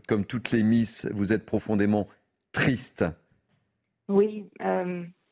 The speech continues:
Speaker 2: en fait, que l'on soit le, l'ancienne génération qui, euh, qui a travaillé avec Geneviève Fontenay ou qu'on ne l'ait jamais rencontrée,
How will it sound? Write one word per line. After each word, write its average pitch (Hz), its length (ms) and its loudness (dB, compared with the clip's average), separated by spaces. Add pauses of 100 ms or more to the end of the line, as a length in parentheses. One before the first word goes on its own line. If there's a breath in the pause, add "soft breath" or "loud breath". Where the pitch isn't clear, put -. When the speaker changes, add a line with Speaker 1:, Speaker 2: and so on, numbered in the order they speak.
(340 loud breath)
Speaker 2:
en 208 160 4
fait, 294 260 0 (140)
que 220 80 0
l'on 202 260 4 (160)
soit 208 200 4
le, 180 200 4
l'ancienne 196 500 2
génération 196 760 2
qui, 175 360 -2
euh, 170 300 -2
qui - 140 -6
a 175 60 -2
travaillé 180 580 4
avec 170 340 2
Geneviève 190 360 4
Fontenay 208 500 4 (140)
ou 202 180 -2
qu'on 233 200 4
ne 220 100 8
l'ait 208 140 6
jamais 196 280 4
rencontrée, 185 680 -4